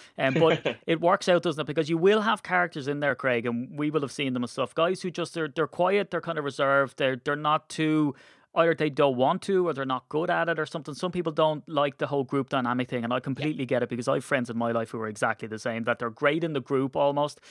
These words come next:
Speaker 1: um, but then when you try to get them one-on-one or when they try to speak up, it's, it's not great for them. But there was a nice bunch of characters, wasn't there? Lads are just sitting there, just chilling. Other lads probably just met us in the airport. There was some people that
Speaker 2: Oh, yeah.
Speaker 1: wasn't at that meetup, but no one really felt excluded. But I felt quite comfortable, as I'm sure you did,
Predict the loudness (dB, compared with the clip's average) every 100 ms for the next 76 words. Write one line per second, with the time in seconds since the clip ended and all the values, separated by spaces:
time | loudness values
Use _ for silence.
0 | -20 -20 -8 -2 0 0 -2 -2 -2 -4
1 | 0 0 0 0 0 0 0 0 0 0
2 | -2 -2 -2 -4 -4 -8 -6 -8 -4 -6
3 | -6 -10 -12 -6 -6 -2 -4 -2 -2 -2
4 | -2 -10 -6 -4 0 0 0 -6 -2 -2
5 | -2 0 0 2 0 2 2 2 2 -4
6 | -6 -6 -6 -2 0 0 -2 -8 -2 -2
7 | 0 0 2 2 2 -2 -2 -2 -2 -2
8 | -2 -4 -2 2 0 0 -2 0 0 0
9 | 0 -4 -2 0 2 2 2 2 2 2
10 | 0 -2 -2 -4 -20 -8 -2 2 2 0
11 | -2 -2 0 -2 -2 -8 -6 -4 0 2
12 | 2 2 0 2 0 -2 -4 -4 -2 0
13 | 0 -2 -6 -6 -4 -4 -2 -2